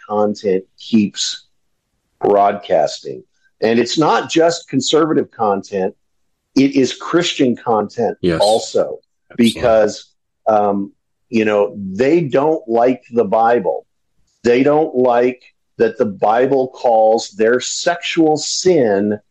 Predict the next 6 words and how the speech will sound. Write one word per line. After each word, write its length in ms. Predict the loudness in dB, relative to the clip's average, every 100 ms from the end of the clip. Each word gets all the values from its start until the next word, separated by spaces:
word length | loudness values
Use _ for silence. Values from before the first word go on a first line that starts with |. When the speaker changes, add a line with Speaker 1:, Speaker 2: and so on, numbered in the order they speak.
| -8
Speaker 1:
sin. 680 | -4 -2 0 0 -2 -8 -20 _ _ _ _
And 480 | -2 0 0 0 -4 _ _
so 640 | -6 0 2 4 2 -2
they 800 | -8 -2 0 2 2 2 0 -4 _ -8
have 280 | -2 -2 -4
targeted 840 | -6 -2 0 0 0 -2 -4 -8